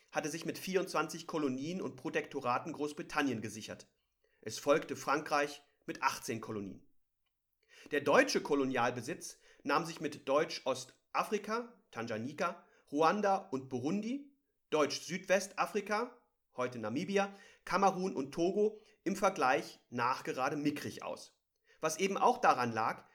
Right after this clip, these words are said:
dass das Deutsche Reich erst Mitte der achtziger Jahre zur Kolonialmacht geworden war. Es handelte sich zudem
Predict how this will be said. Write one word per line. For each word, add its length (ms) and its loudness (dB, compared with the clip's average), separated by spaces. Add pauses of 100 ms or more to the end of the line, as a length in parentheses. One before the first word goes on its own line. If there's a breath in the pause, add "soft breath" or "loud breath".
(200 soft breath)
dass 120 0
das 180 0
Deutsche 340 2
Reich 240 2
erst 200 -4
Mitte 180 -6
der 180 0
achtziger 360 -2
Jahre 360 0
zur 140 -8
Kolonialmacht 720 -4
geworden 420 2
war. 160 -18 (960)
Es 200 -2
handelte 260 2
sich 200 -4
zudem 440 -2